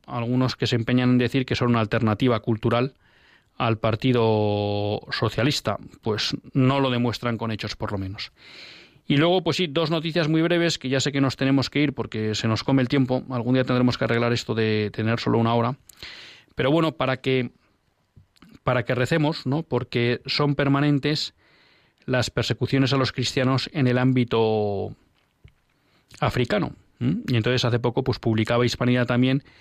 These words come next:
eh, en Mozambique el Estado Islámico había asesinado a dos cristianos, ¿no? En Nigeria se está viviendo una gran persecución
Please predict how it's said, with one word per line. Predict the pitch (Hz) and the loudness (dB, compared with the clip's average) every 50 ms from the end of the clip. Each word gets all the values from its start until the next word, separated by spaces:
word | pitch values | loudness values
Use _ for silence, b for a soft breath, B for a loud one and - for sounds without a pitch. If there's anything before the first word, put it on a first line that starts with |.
| b b b b b b b b b b | b b b b b b b b b b
eh, | - 135 131 135 135 131 123 - | -4 -2 0 0 0 0 0 0
en | - 123 123 | 0 2 2
Mozambique | 120 107 - 117 117 120 127 123 - 127 | 2 2 2 2 2 2 2 2 0 0
el | 120 | 0
Estado | 110 - - 123 120 | 0 0 0 0 2
Islámico | 123 117 - 123 127 127 127 123 - 131 127 127 - - | 2 0 0 0 2 2 2 2 2 0 -2 -2 -2 -4
había | - 120 110 117 120 123 120 127 - _ - | -4 -2 -2 0 0 0 0 0 -2 _ -8
asesinado | - - 123 117 107 - - - 120 117 117 113 123 - - _ - | -4 0 0 0 0 0 0 0 2 2 4 2 2 0 -2 _ -2
a | 139 120 | -2 0
dos | 110 123 123 - - | 2 0 0 0 -2
cristianos, | - - 113 107 - - - 120 113 107 101 98 104 | -6 -6 -4 -4 -4 -2 -2 0 0 0 -2 -2 0
¿no? | 110 120 123 - | 0 0 0 0
En | - 135 120 117 | 0 2 2 4
Nigeria | 117 113 - - 131 127 131 135 127 | 2 2 2 2 2 2 2 2 2
se | - 117 | 0 -2
está | 110 - 127 123 | -2 -2 0 0
viviendo | 123 123 123 131 127 127 127 | 2 2 2 2 2 2 2
una | 127 123 120 113 | 2 2 2 0
gran | 120 123 143 156 156 139 | 0 0 0 2 0 0
persecución | 123 117 107 - - 110 - 113 - - 123 123 123 123 | -2 -4 -6 -6 -8 -10 -10 -8 -2 0 2 2 0 0